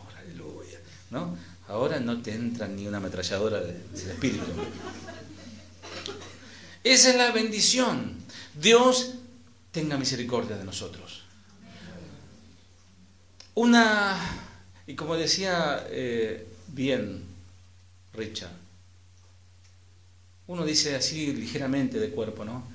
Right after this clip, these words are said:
"Dios te bendiga". Y la pregunta es,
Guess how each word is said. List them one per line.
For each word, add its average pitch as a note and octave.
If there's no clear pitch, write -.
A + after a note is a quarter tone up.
"Dios B2
te A2
bendiga". G2+
Y A2+
la A#2+
pregunta E3
es, -